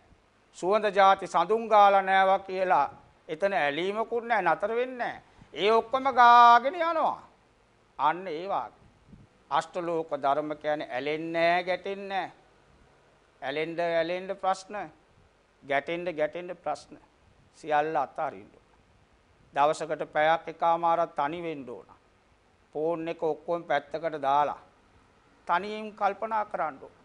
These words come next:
බුදුහාඳුරු එහෙමනේ වදාළේ. "ශුඤ්ඤාගාරගතෝ වා."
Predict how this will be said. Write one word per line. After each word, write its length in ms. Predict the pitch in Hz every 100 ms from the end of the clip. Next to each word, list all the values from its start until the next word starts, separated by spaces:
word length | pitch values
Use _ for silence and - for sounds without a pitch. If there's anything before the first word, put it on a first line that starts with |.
| _ _ _
බුදුහාඳුරු 540 | 165 151 160 156 156 156
එහෙමනේ 340 | 160 175 175
වදාළේ. 460 | 160 156 202 240 254 _ _ _ _ _ -
"ශුඤ්ඤාගාරගතෝ 1400 | 202 214 226 233 240 240 196 214 233 233 208 202 196 175
වා." 360 | 147 110 69